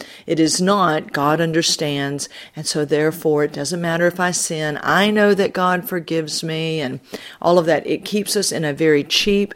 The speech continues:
and shallow place. But the Word of God tells us in Titus two, uh, verses, uh,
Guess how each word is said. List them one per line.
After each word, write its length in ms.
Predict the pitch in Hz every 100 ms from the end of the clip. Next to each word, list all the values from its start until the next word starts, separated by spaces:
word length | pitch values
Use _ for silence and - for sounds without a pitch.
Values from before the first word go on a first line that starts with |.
| -
and 180 | 139 131
shallow 480 | 180 175 160 165
place. 560 | 160 - 151 - - - - - - - _
But 160 | - 151
the 80 | 156
Word 340 | 147 196 262
of 160 | 254 -
God 320 | 151 139 139
tells 380 | - 135 131 -
us 240 | 117 -
in 180 | - 147
Titus 560 | 135 170 170 175 165 -
two, 500 | - 196 156 151 170 _ _ _ _ _ _ - - - - -
uh, 200 | 156 147
verses, 640 | 143 156 - 165 151 - - _ - _
uh, 220 | - 147